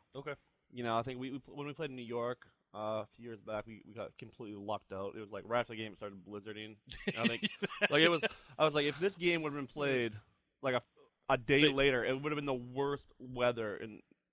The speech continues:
Speaker 1: I
Speaker 2: N F L
Speaker 1: remember their
Speaker 2: history.
Speaker 1: ta-, that whole week they were like, "Oh man, this is not
Speaker 2: Oh,
Speaker 1: looking good."
Speaker 2: man.
Speaker 1: And
Speaker 2: Yeah.
Speaker 1: then just for that, for that, like, for some reason,
Speaker 2: Oh.
Speaker 1: that, that day, it just beautiful, and then, <laughs> yeah, back to just
Speaker 2: Goodell, Goodell has an in with God
Speaker 1: <laughs>
Speaker 2: about weather.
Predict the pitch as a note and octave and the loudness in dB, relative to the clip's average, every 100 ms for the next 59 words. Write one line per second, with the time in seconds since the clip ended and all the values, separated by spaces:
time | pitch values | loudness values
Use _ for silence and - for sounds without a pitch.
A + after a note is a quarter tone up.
0 | A#2 G#2+ - D#3 F#3+ C#3+ A#3 A3+ G#3 F#3+ | -14 -14 0 4 6 6 6 4 4 2
1 | E3 F3 C#3+ F#3 F3+ D3+ D#3+ - C#3+ B2+ | 2 2 2 0 0 0 -4 0 0 0
2 | A#2+ - B2+ C3+ A#2 G#2+ G#2 A2+ G#2 A2 | -2 0 2 2 0 -4 -4 -8 -8 -4
3 | G#2+ G2+ G#2 G2+ G#2+ A2 G2+ G2+ B2 C3+ | -4 -2 -2 -2 -2 0 0 0 2 4
4 | C3+ D#3 - E3+ D#3+ D#3+ - - D3+ D3+ | 2 0 -2 0 4 4 2 -8 0 0
5 | C#3+ C#3+ C#3 C#3 D3+ D3+ F3+ F3+ F3+ D3+ | 0 -4 -2 -2 -4 -2 0 2 0 6
6 | C3+ C3 B2+ A#2+ D3+ D#3 C#3 D#3+ E3+ D3 | 8 10 10 8 6 4 4 4 4 0
7 | C#3+ - - - D3 F3+ F3+ F3 F3+ F#3+ | -6 -10 -20 -10 -6 -4 -4 -2 -2 0
8 | C#3 C3+ B2+ - D#3 C3 B2+ C3+ - - | -2 -2 -4 4 6 6 4 0 0 -10
9 | C#3+ C3+ C#3 C#3+ D3 C#3 B2+ B2 B2+ C3 | -6 2 8 10 10 8 2 -6 0 2
10 | C3 B2+ A#2+ B2 B2 A2+ G#2+ A2+ G#2+ G#2+ | 2 0 -4 -6 -6 -6 -4 0 2 2
11 | G2+ - - A2 G#3+ G#2+ G3+ | 0 2 2 4 4 4 4